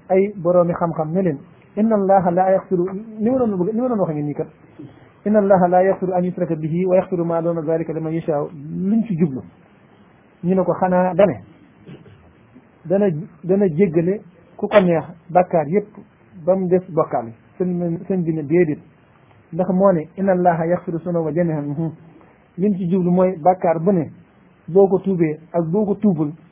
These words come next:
dana la ko jéggal ba mu des bokkaale. Bokkaale tuub rek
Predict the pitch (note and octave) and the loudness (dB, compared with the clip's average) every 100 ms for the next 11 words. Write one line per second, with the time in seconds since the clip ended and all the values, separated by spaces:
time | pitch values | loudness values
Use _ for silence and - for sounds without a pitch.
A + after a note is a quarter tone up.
0 | _ _ - F3 F3 E3 D3+ D3 D3+ C3 | _ _ -2 2 2 0 -2 -2 -2 -6
1 | A2+ _ _ _ _ _ - F#3+ F3+ F3 | -10 _ _ _ _ _ 2 2 2 0
2 | D#3+ D#3+ D3 C#3 C#3+ F3+ F3+ D#3+ D#3 D#3 | 0 0 -2 -6 -4 -4 0 2 0 -4
3 | - - F#3+ D#3 G3+ | -12 -4 -2 2 0